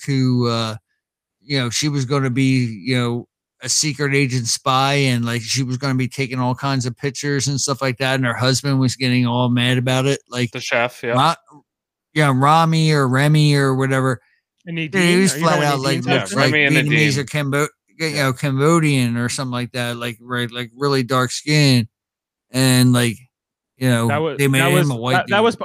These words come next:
Speaker 3: okay, so the, yes, okay, so g-, I guess what I'm getting to is motivation and sort of being able to go along with it, right? 'Cause if I think of, like, a character, Jeff, like Walter White from Breaking Bad,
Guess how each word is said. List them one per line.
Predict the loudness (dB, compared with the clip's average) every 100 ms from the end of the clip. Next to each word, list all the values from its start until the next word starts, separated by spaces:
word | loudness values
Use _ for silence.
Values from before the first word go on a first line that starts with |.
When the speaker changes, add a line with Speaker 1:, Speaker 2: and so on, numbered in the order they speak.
| -2
Speaker 3:
okay, | 0 -2
so | -4
the, | -4 -6
yes, | -2 -2 -2 -6
okay, | -2 -2
so | 0 -4
g-, | -2 -2
I |
guess | -2 -2
what | -2
I'm | -2
getting | -2 -4 -4
to | -6 -6 -8
is | -10 -2
motivation | 0 0 -2 -6 -4 -4 -6 -10 _ _
and | -10 -4
sort | 2 4
of | 4
being | 0 -2
able | -2 -4
to | -4 -4 -4 -8 _ _
go | 2 4
along | 2 0 0
with | -4 -6
it, | -6
right? | -4 -4
'Cause | -4
if | -4 -2
I | -2
think | -2
of, | -4
like, | -2
a | -2
character, | 0 0 -2
Jeff, | -2 -2 0
like | -4 -4
Walter | -4 0 0 -2
White | -2 -2 -4
from | -6
Breaking | -6 -6 -4
Bad, | -2 0 0